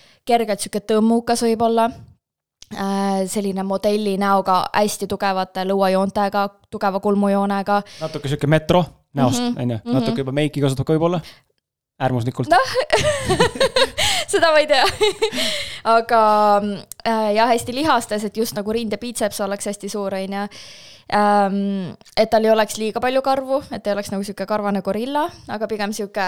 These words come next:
Speaker 1: et, äh, võib-olla see litsitriip, on ju. <laughs> Ja et, äh, tal oleks hea maitsemeel, äh, nagu stiili mõttes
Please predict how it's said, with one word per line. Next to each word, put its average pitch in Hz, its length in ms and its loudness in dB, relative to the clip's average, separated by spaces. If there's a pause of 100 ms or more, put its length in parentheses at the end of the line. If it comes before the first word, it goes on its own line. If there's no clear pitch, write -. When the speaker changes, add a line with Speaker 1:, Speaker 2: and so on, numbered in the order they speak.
Speaker 1:
et, 180 240 -10
äh, 180 420 -2
võib-olla 185 580 0
see 180 240 -6
litsitriip, 247 560 -8
on 233 240 -2
ju. 349 80 4 (560)
<laughs> 605 420 -6 (280)
Ja 196 760 2 (400)
et, 208 440 -2
äh, 202 260 0
tal 220 160 0
oleks 208 240 -2
hea 240 220 -2 (120)
maitsemeel, 294 600 -8 (380)
äh, 214 300 -2
nagu 202 320 -6
stiili 247 320 -6
mõttes 233 420 -4